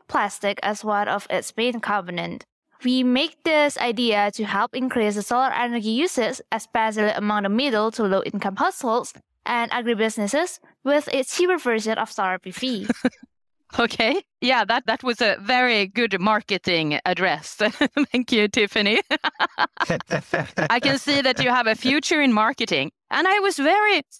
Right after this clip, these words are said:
Speaker 2: I was very impressed also actually with your material around this solution. It looked very professional. Is that part of your education,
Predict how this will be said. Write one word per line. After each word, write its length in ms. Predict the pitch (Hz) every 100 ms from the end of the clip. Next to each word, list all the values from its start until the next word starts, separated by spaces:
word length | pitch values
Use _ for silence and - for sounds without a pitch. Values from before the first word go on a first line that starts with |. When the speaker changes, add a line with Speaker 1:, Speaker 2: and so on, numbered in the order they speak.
| _
Speaker 2:
I 80 | -
was 160 | 359 285
very 260 | 320 440 427
impressed 560 | 320 - 349 453 - -
also 320 | 294 330 -
actually 360 | 269 - 254 220
with 340 | 190 320 294
your 160 | 208 190
material 840 | 190 - 294 466 339 143 76 80 -
around 600 | 202 190 170 160 151 147
this 160 | 170
solution. 640 | - 175 151 131 - 73 113
It 160 | 202
looked 220 | 226 370 220 -
very 320 | 175 240 403 349
professional. 580 | 190 180 208 - 180
Is 100 | 170
that 200 | 294 -
part 340 | - 151 175 320
of 120 | 330
your 180 | 330 311
education, 580 | 240 226 165 262 -